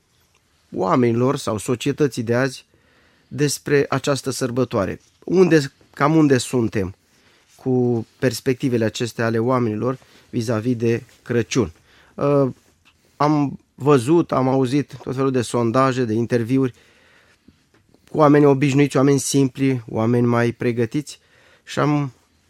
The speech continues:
auzit, am observat păreri câteodată foarte ciudate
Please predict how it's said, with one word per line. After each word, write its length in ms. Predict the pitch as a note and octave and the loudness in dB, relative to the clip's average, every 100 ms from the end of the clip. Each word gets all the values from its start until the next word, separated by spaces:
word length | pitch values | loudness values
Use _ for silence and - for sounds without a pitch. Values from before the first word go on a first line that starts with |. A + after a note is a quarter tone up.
| _ | _
auzit, 440 | C3 D3 C#3 C3 | 0 0 0 0
am 140 | A#2+ B2+ | 2 0
observat 520 | A#2 C3 A#2+ C#3 C#3 - | 0 -4 -2 -2 -4 -4
păreri 380 | C3 C3+ C3 - _ _ _ _ _ _ _ - | -2 0 -2 -8 _ _ _ _ _ _ _ -12
câteodată 400 | B2+ B2+ C3+ B2+ | -4 0 0 -2
foarte 320 | C3+ A#2+ B2 | -2 -2 -4
ciudate 520 | - A#2 G2 - | -6 -4 -4 -6